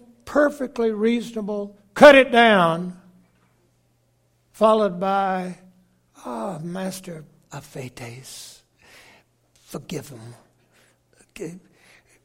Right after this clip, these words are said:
We're listening in, I think, on a conversation in the heart of the Trinity, in the heart of God. This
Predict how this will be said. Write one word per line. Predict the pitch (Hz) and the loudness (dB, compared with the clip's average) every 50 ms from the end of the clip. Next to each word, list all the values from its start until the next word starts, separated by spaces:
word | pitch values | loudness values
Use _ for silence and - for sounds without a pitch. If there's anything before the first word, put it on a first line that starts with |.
| _ _ _ _ _ _ _ _ - | _ _ _ _ _ _ _ _ -18
We're | 240 233 - 196 185 214 | -18 -14 -8 -4 -4 -4
listening | 226 226 277 269 - - 220 226 220 | -4 -4 -6 -10 -10 -12 -12 -10 -8
in, | 220 226 226 226 240 | -8 -8 -8 -8 -10
I | 233 196 202 | -10 -12 -12
think, | 208 190 226 226 226 233 220 - | -12 -10 -10 -10 -8 -10 -10 -12
on | 208 185 190 | -12 -10 -10
a | 185 | -12
conversation | - - - 226 220 220 196 202 180 - - 220 220 214 - - 196 190 190 | -12 -14 -12 -12 -12 -12 -12 -14 -14 -10 -8 -8 -8 -8 -10 -12 -12 -12 -10
in | 190 190 185 | -10 -10 -10
the | 185 175 | -10 -10
heart | 185 180 208 208 196 202 190 | -10 -8 -8 -6 -6 -8 -10
of | 208 170 151 | -12 -14 -14
the | 185 | -16
Trinity, | 180 - - 208 202 202 196 180 - - 175 156 156 | -16 -14 -12 -12 -10 -10 -10 -12 -14 -14 -14 -14 -14
in | 156 160 | -14 -16
the | 160 156 | -16 -12
heart | 143 180 196 196 | -10 -10 -8 -8
of | 180 147 - | -10 -12 -12
God. | - 190 185 185 185 185 180 175 165 147 143 - _ _ _ _ _ _ _ _ _ _ _ _ _ _ _ _ _ _ _ - | -10 -8 -6 -6 -4 -6 -6 -8 -10 -14 -18 -20 _ _ _ _ _ _ _ _ _ _ _ _ _ _ _ _ _ _ _ -10
This | 190 190 185 - - - | -8 -8 -8 -8 -14 -20